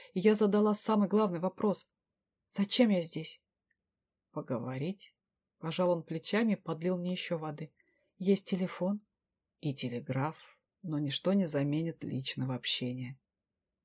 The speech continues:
«Поговорить о чем?» «О философии Фомы Аквинского, о загадках римской истории, а может, о чем-то более насущном. К примеру,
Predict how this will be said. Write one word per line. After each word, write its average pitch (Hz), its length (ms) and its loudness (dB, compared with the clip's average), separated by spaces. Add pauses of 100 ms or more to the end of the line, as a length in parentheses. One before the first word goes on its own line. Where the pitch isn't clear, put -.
(100)
«Поговорить 214 440 0
о 233 80 2
чем?» 165 300 -6 (1400)
«О 143 260 -2
философии 147 680 -2
Фомы 151 380 -2
Аквинского, 143 800 -4
о 156 100 -2
загадках 160 600 -2
римской 135 460 0
истории, 147 640 -6 (300)
а 190 140 0
может, 208 300 4
о 190 60 2
чем-то 190 400 0
более 165 340 2
насущном. 131 760 -4 (440)
К - 100 -20
примеру, 196 520 4